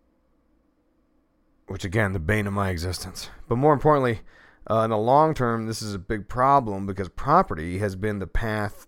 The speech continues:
to upward mobility in class, which is what I was telling you earlier, right? That's kinda what I think, too. Um, <clears throat>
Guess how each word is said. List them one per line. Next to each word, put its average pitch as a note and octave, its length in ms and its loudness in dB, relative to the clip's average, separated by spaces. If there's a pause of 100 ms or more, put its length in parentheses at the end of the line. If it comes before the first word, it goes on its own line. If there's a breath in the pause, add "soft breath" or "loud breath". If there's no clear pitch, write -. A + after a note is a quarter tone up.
to - 140 -4
upward G#2 240 -2
mobility G#2+ 600 2
in G#2 120 -4
class, D3+ 420 4
which - 160 -8
is F#2+ 60 -10
what F#2+ 140 -2
I F#2 60 2
was F2+ 100 -4
telling G2 220 -2
you F2+ 80 -2
earlier, G2 340 4
right? G2 300 -2
That's - 160 -12
kinda F2+ 160 -6
what F#2+ 100 -2
I G2 100 0
think, F2+ 240 -6
too. F#2+ 200 -2 (2750 soft breath)
Um, G2 680 -4 (220)
<clears throat> B2+ 480 -6